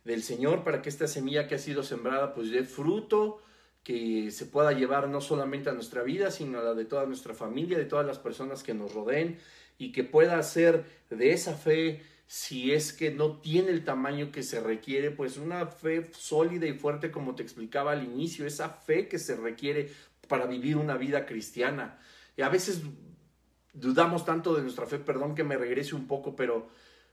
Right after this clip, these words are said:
¿no te has dado cuenta que cuando llegaste a los pies de Jesucristo necesitaste una de las fees más impresionantes que puedes generar? Sin conocer nada de Dios, sin saber de Biblia, teología,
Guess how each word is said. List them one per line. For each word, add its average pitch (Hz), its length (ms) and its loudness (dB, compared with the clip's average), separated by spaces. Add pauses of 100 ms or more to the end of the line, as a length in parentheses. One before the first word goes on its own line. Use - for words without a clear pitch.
(520)
¿no 170 160 -6
te 220 80 -6
has 185 80 -4
dado 196 220 4
cuenta 185 260 0
que 165 100 -10
cuando 143 240 0
llegaste 139 640 0
a 180 40 6
los 160 280 2
pies 170 520 0
de 180 140 6
Jesucristo 151 800 -6
necesitaste 135 1000 -4
una 175 260 -2
de 165 140 2
las 139 260 -4
fees 165 480 0
más 165 400 -4
impresionantes 160 1200 -2
que 139 120 -12
puedes 143 300 -4
generar? 113 640 -8 (760)
Sin 160 260 0
conocer 170 580 4
nada 190 320 6
de 165 140 2
Dios, 160 320 0
sin 180 180 -2
saber 160 300 2
de 165 120 4
Biblia, 160 380 0
teología, 151 600 0